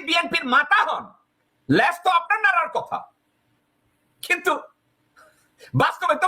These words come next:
মনে হচ্ছে লেজ মাথা নাড়তেছে। আপনার অবস্থাটা কি?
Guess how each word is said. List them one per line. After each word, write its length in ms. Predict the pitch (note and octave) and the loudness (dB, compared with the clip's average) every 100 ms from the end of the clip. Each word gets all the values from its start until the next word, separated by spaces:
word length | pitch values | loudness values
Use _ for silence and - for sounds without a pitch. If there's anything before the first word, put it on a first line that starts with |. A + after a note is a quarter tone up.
| F#4 | 2
মনে 140 | F#4+ F4+ | 2 0
হচ্ছে 240 | F4 E4 D#4 - _ C3+ G3 | 0 0 -2 -4 _ 2 4
লেজ 260 | F4 G4 C4 C4+ | 4 2 -2 -2
মাথা 200 | C#4+ G4+ G4+ | 0 2 0
নাড়তেছে। 440 | - C3 - - - _ _ _ _ _ _ _ _ _ _ - | -4 -8 -8 -14 -16 _ _ _ _ _ _ _ _ _ _ -4
আপনার 260 | E3 - D3 | -2 0 -2
অবস্থাটা 380 | D3 - E3 - | -2 -2 -2 -2
কি? 160 | - | -16